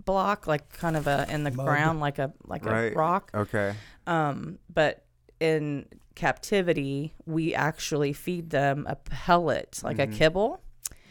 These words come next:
Speaker 1: um, which was, uh, created originally for zoos, for monkeys and, um, different other type of wild animals, um, by Supreme Bird Food, which is also here in Lenexa.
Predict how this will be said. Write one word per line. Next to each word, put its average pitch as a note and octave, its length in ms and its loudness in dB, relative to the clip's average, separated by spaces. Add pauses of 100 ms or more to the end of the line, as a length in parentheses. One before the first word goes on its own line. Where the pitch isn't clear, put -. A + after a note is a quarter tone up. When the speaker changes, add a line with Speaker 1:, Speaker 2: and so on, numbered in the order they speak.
(380)
Speaker 1:
um, D3+ 600 0
which D#3+ 320 -2
was, D3+ 300 0 (340)
uh, - 400 -4 (180)
created F#3+ 800 2
originally E3+ 840 0
for D#3 220 -2
zoos, D3+ 800 -2
for C#3+ 400 0
monkeys D3 640 -4
and, C#3+ 300 -8 (580)
um, D3 540 -4
different D#3 320 -2
other C#3+ 420 2
type D3 300 -2
of C#3+ 320 0 (240)
wild D#3 460 4
animals, D3 680 -2
um, C#3+ 240 0
by C#3 340 0
Supreme D#3+ 720 -4
Bird D3+ 240 2
Food, D#3+ 300 0
which D3+ 140 0
is D3 100 -2
also D#3+ 300 0
here D#3 200 0
in D3 80 -2
Lenexa. C#3 500 -2